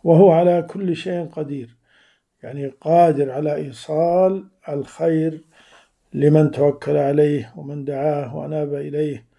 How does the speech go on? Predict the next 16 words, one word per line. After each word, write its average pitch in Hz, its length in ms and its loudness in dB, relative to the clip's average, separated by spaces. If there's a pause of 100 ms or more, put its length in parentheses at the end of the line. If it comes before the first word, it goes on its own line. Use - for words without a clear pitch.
(480)
هذا 143 240 -10
ترغيب 156 800 -2
في - 160 -18
الإنابة 139 720 -4 (600)
إلى 143 180 0
الله، 139 560 0
طلب 139 260 -4
الرزق 135 380 -6 (100)
منه، 131 520 -8 (540)
التوكل 147 480 -6
عليه 139 520 -2 (180)
جل 139 220 -4
وعلا. 117 400 -6 (800)
الذي 160 420 8
خلق 156 480 0
الموت 160 640 -2